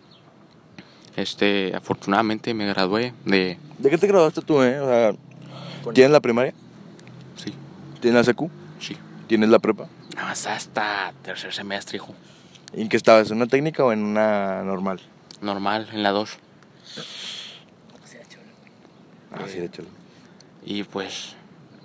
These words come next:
Speaker 1: embaracé a, a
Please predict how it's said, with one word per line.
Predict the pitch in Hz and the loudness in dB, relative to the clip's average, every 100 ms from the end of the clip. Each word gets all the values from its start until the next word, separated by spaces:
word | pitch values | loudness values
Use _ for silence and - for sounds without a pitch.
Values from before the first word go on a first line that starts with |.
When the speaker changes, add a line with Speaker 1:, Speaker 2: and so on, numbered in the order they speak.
| - - - - - - - - - - - - - | -20 -20 -20 -20 -20 -20 -20 -20 -20 -20 -20 -20 -12
Speaker 1:
embaracé | 101 95 92 - 98 101 | -8 -6 -8 -8 -6 -6
a, | 107 95 - - _ _ _ - _ _ - _ _ - - - - - | -6 -10 -18 -20 _ _ _ -20 _ _ -20 _ _ -20 -20 -20 -20 -14
a | 92 92 90 | -12 -12 -14